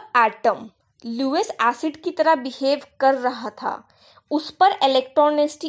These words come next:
और डिक्रीज हो गई। पहले ही उस पर इलेक्ट्रॉन डेंसिटी की कमी थी, अब और डिक्रीज हो गई। क्योंकि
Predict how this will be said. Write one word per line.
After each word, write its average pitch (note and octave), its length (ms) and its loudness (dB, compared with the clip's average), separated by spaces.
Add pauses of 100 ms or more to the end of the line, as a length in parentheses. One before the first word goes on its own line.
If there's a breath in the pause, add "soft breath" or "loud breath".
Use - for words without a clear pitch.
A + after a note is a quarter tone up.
(120)
और A3 180 0
डिक्रीज A#3+ 460 -8
हो B3+ 100 0
गई। B3 180 -2 (120)
पहले A#3 260 2
ही D4+ 80 -2
उस D#4+ 100 -8
पर F4 180 -2
इलेक्ट्रॉन E4 380 -4
डेंसिटी E4 320 -8
की E4 120 -12
कमी E4 280 -6
थी, F#4 140 -8
अब G#3 180 -4
और G#3 180 0
डिक्रीज A3+ 420 -12
हो A#3+ 80 0
गई। A#3+ 180 -6 (560 loud breath)
क्योंकि D#4+ 320 -2